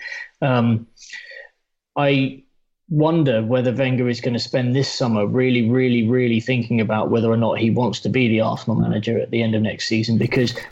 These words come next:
although he protests and proclaims that he's gonna wait until,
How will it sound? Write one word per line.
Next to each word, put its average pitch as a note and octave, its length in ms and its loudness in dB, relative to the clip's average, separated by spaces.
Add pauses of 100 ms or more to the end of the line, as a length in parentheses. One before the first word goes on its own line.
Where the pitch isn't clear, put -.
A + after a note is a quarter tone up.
although C#3 300 4
he B2+ 260 2 (140)
protests B2 500 -4
and G#2+ 160 -6
proclaims A#2 520 -2
that A#2 100 0
he's A#2 180 0
gonna A#2 160 -2
wait A#2+ 300 2
until, A2+ 500 0